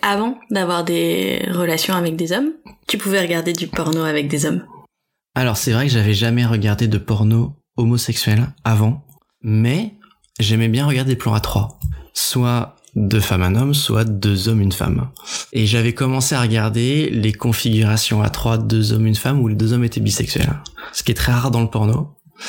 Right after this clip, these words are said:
Speaker 2: mais quand ça existe, euh, je trouvais ça, je trouvais ça assez sympa. Ce côté, enfin, voilà, y a pas de, y a pas de barrière, on est là, ben, on s'embrasse, on se suce, on s'encule, enfin,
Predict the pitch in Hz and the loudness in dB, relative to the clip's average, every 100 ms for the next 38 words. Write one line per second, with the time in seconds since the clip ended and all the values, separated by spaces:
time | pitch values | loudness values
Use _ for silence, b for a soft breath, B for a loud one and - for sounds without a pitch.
0 | B B 98 - 117 - 104 101 117 139 | B B -2 0 0 2 2 2 2 0
1 | 139 104 104 - - 50 50 - - - | 0 0 2 2 0 0 0 0 0 0
2 | - - - - - - 127 - 123 139 | 0 -2 -2 -2 -2 -4 -4 -2 0 0
3 | 139 - - 117 107 - 120 131 107 95 | 0 -2 -2 0 0 2 2 2 2 0
4 | 71 - _ - _ - - - 123 107 | -4 -6 _ -20 _ -16 -6 -2 -2 0
5 | 143 120 92 113 113 104 107 - 107 101 | 0 0 0 0 0 0 0 0 0 2
6 | 98 - B B B B - 95 110 107 | 0 -2 B B B B -2 0 2 2
7 | 98 101 110 110 101 98 110 113 113 143 | 2 2 2 2 2 0 0 2 2 0
8 | 147 - 147 - B B B 110 - 90 | -2 0 0 -2 B B B -2 0 0
9 | 90 107 107 - - - 120 - - 98 | 2 0 0 0 0 0 0 0 0 0
10 | - 64 - - - - | 0 0 0 0 0 -2